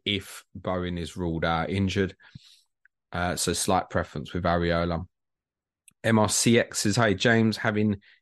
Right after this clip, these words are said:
Cash, Bowen, Mitoma and Haaland flagged, would you move any of them on?" Well, Cash is fine. We know that. Haaland is fine. We know that. Mitoma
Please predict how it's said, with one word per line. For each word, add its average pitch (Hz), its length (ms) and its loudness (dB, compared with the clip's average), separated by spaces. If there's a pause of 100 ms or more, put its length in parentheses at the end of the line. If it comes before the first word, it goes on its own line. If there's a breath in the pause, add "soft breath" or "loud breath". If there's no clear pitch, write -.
(140)
Cash, - 440 -2 (180)
Bowen, 107 360 2
Mitoma 110 520 0
and 76 80 -8
Haaland 95 420 0
flagged, 104 440 -2 (380 soft breath)
would 104 120 -6
you 120 80 0
move 98 260 2
any 90 180 -2
of 85 60 -6
them 85 140 -4
on?" 101 360 2
Well, 113 180 -10
Cash 151 340 0
is 117 120 -8
fine. 92 580 -4 (100)
We 98 160 -4
know 90 220 -2
that. 87 240 -6
Haaland 123 440 2
is 90 120 -4
fine. 87 520 -4
We 87 120 -8
know 87 260 -4
that. 85 240 -4 (440 loud breath)
Mitoma 117 600 6